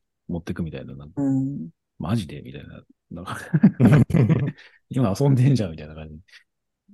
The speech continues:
Speaker 1: なりかねないですけど、それはそう。
Speaker 2: いやー、なんか全然対人関係の専門家ではないので、すごい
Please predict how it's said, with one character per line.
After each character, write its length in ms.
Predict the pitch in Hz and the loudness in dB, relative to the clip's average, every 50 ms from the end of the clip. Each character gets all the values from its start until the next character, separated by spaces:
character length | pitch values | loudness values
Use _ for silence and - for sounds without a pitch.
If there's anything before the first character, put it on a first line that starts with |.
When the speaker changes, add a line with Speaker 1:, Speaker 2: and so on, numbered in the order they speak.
| 233 170 | -10 -6
Speaker 1:
な 120 | 110 107 | -4 -2
り 100 | 107 107 | -2 -2
か 120 | - 107 | -2 0
ね 100 | 107 107 | -2 -2
な 80 | 95 76 | -2 -4
い 60 | 71 | -8
で 60 | - | -16
す 100 | _ _ | _ _
け 100 | _ - - | _ -20 -20
ど、 120 | - - _ _ _ _ _ _ _ _ _ - | -20 -20 _ _ _ _ _ _ _ _ _ -20
そ 60 | - | -18
れ 80 | - - | -18 -18
は 80 | - | -18
そ 100 | - _ | -20 _
う。 120 | _ _ _ _ _ _ _ _ - - _ _ _ _ _ _ _ - _ _ _ _ _ _ _ _ _ _ _ _ _ _ _ _ _ _ _ _ _ _ _ _ _ _ _ _ _ _ - | _ _ _ _ _ _ _ _ -20 -20 _ _ _ _ _ _ _ -20 _ _ _ _ _ _ _ _ _ _ _ _ _ _ _ _ _ _ _ _ _ _ _ _ _ _ _ _ _ _ -12
Speaker 2:
い 60 | - | -12
や 80 | - 151 | -10 -10
ー、 140 | 147 143 139 | -10 -10 -10
な 80 | 147 151 | -12 -12
ん 40 | 147 | -8
か 100 | - 160 | -6 -4
全 140 | 170 180 190 | 0 2 4
然 140 | 196 196 190 | 4 2 2
対 240 | 214 208 208 202 202 | 2 4 4 4 4
人 260 | 202 214 214 214 208 | 4 4 4 4 4
関 280 | - - 220 208 202 | 2 2 2 2 2
係 220 | 208 - 156 156 143 | 2 0 -4 -4 -2
の 120 | 139 139 | -2 -4
専 240 | 135 - 165 156 160 | -4 -2 -2 -2 -2
門 220 | 160 160 160 160 | -2 -4 -4 -4
家 140 | - - 160 | -4 -2 0
で 120 | 156 160 156 | 2 2 4
は 100 | 147 131 | 4 4
な 160 | 131 131 131 | 4 4 4
い 60 | 131 | 4
の 120 | 123 127 | 2 0
で、 100 | 113 127 | -2 -4
す 180 | 127 - - 156 | -6 -2 0 2
ご 180 | 151 160 165 151 | 4 4 4 4
い 240 | 139 131 - - | 4 2 -2 -8